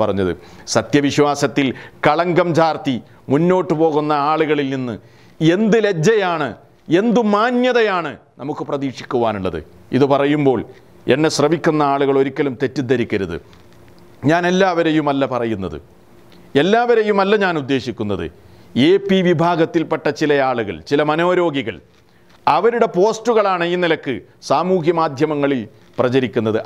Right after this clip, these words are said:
അവരിൽ തന്നെയുള്ള എല്ലാവരും ആ പോസ്റ്റുകളെ അംഗീകരിക്കുന്നു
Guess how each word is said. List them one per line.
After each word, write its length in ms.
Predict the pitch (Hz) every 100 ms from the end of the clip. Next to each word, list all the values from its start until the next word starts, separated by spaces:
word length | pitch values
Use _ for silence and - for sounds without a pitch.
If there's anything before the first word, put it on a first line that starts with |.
| 135
അവരിൽ 300 | 160 214 233 202
തന്നെയുള്ള 440 | 220 226 208 196 180 - - - 127 147
എല്ലാവരും 520 | 190 233 226 214 190 180
ആ 20 | 175
പോസ്റ്റുകളെ 580 | 170 190 190 190 170 151 104 - _ _ 123
അംഗീകരിക്കുന്നു 800 | 143 196 233 226 214 208 185